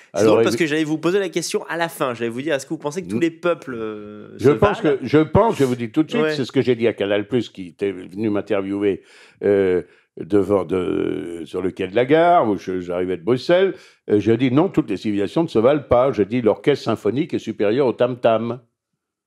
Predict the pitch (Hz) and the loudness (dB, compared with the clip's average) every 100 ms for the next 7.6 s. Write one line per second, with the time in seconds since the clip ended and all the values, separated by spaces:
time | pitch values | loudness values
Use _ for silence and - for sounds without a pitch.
0 | _ 85 82 101 127 147 113 80 _ _ | _ -14 -10 -2 -2 0 -4 -10 _ _
1 | _ _ _ _ 165 156 82 85 95 139 | _ _ _ _ -8 -8 -8 -8 0 0
2 | 156 104 101 107 - 131 151 226 208 131 | 0 -4 0 -2 0 -2 2 0 2 0
3 | 143 131 127 110 98 90 - 78 - 98 | -2 -2 -2 0 -4 -8 -10 -10 -6 -4
4 | 139 - 160 - 113 123 170 170 - 135 | -2 -4 -4 -4 0 2 4 2 -2 0
5 | 175 214 156 139 127 123 110 104 92 98 | 2 4 4 4 4 4 4 2 0 -6
6 | - 170 214 294 - _ 147 127 131 135 | 2 4 4 2 -12 _ 2 4 6 4
7 | 170 220 - - - | 4 2 -2 -8 -18